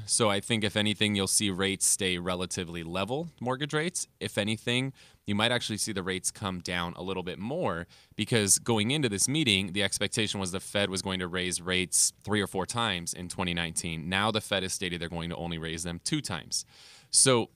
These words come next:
the, again, the market bakes in the expectation of what the Fed's gonna do. Well, being that the Fed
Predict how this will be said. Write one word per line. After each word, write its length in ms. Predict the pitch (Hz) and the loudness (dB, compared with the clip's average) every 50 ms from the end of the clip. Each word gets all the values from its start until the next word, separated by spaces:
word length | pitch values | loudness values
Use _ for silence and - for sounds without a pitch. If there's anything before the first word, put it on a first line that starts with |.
| - 107 | -14 -8
the, 120 | 95 101 | -4 -4
again, 300 | 98 104 - 135 131 110 | -2 0 4 4 4 4
the 80 | 101 95 | 4 2
market 540 | 98 98 107 117 143 - 151 - 95 - - | 2 2 2 2 2 2 -2 -4 -4 -4 -2
bakes 360 | 120 117 113 - - - - | 0 0 0 0 -2 -4 -2
in 320 | - 120 127 117 101 98 - | 0 0 0 0 0 -2 -4
the 160 | 87 95 95 - | -4 -6 -6 -4
expectation 840 | 104 101 - - - 101 90 - - - - 135 135 135 - - 113 98 | -4 -4 -4 -2 -2 -4 -4 -4 -6 -6 -2 0 0 0 0 0 0 0
of 80 | 90 | 0
what 160 | 92 95 - | 0 0 -2
the 60 | - 92 | -2 -4
Fed's 280 | - - 95 92 82 | 0 0 0 0 0
gonna 200 | 87 92 82 82 | -4 -6 -6 -6
do. 340 | 80 - 143 156 127 101 92 | -2 0 2 4 4 4 2
Well, 160 | 87 95 98 | 2 2 2
being 220 | 87 107 113 117 123 | 2 2 2 2 2
that 120 | 110 101 | 0 0
the 100 | - 101 | -2 -4
Fed 440 | - - - 120 117 110 101 90 | -4 -2 2 4 4 4 4 2